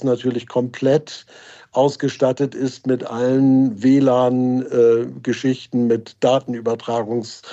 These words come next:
äh, Kapazitäten et cetera, et cetera. Ich hatte die Erfahrung sehr schnell gemacht, „Oh nee, das ist noch gar nicht der Fall.“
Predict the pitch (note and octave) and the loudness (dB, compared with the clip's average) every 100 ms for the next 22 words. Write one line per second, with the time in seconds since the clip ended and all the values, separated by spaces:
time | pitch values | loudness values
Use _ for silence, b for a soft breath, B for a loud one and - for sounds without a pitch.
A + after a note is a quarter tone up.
0 | B B B - B2 A#2+ A#2 A#2+ C3 A#2+ | B B B 0 4 6 4 0 -2 -2
1 | A#2+ A2+ - - B2 A#2+ A2+ G#2+ - B2 | -2 -8 -10 -2 -2 0 -6 -4 -2 0
2 | G#2+ A2+ G2 C#3+ C3 G#2+ A2 C#3 B B | 0 -2 -2 -2 -2 -2 -2 -2 B B
3 | B C3+ C3+ C#3+ D3+ C#3 C3+ B2+ C3+ C3 | B -6 -2 -2 -2 -2 -2 -2 -2 -2
4 | C3 A#2 B2+ B2 - B2+ C3+ A#2+ G#2+ C#3 | -2 0 2 2 2 2 2 2 0 -2
5 | - - B2 C3 C3 A#2+ C#3 D3+ A2 B2 | -6 -8 0 4 4 4 2 0 -4 -6
6 | B2+ A2+ B2+ B2 C#3+ A2 F#2+ E2 F2 D#2+ | -4 -4 -2 0 0 0 -6 -6 -10 -10